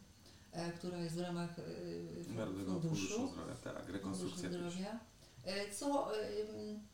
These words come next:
Speaker 1: jest bardzo istotne w ogóle, no bo człowiek jest i psychika, i w ogóle ciało, no
Speaker 2: No
Speaker 1: wszystko
Speaker 2: tak,
Speaker 1: razem.
Speaker 2: kobiety
Speaker 1: Dlatego, dlaczego nie skorzystać,
Speaker 2: Oczywiście.
Speaker 1: e, jeśli taka, mm, terapia jest też przewidziana? E,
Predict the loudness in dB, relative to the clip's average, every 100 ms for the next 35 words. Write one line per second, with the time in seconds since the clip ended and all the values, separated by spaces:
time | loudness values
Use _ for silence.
0 | -20 -14 -2 2 4 4 6 4 4 2
1 | 0 2 -2 -2 0 0 0 -2 -2 0
2 | 0 2 2 4 2 4 2 -2 0 0
3 | 0 -2 0 0 2 0 0 0 0 0
4 | 0 0 0 2 0 -2 0 2 2 2
5 | 2 2 0 2 4 4 6 8 8 6
6 | -2 -8 -4 0 4 4 4 2 4 6
7 | 6 6 4 4 4 -6 -14 -20 -8 0
8 | 2 4 4 4 4 4 4 2 2 0
9 | 0 -2 0 0 0 0 -2 -2 -2 -2
10 | -2 0 -2 -2 -4 -2 -2 -2 2 2
11 | 2 0 -8 -16 -16 -16 -18 -4